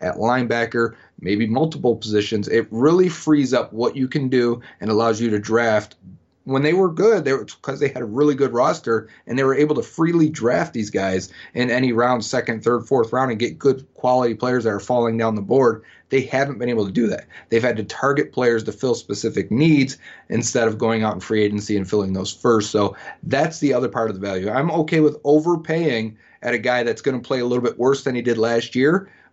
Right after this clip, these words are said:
but it, the replacement is gonna be a big boost.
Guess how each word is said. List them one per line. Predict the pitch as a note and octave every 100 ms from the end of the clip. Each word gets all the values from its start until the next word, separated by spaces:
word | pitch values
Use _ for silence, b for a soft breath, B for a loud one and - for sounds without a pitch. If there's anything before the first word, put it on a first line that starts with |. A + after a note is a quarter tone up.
| -
but | A#2+ A2+
it, | A#2 - G2+
the | A2+
replacement | A2 G#2 D3+ D#3 D3 C3
is | A2+ A2+
gonna | A#2
be | G#2+ G#2+
a | F#2+
big | A#2 A#2+ A2+
boost. | A2+ A#2 A#2+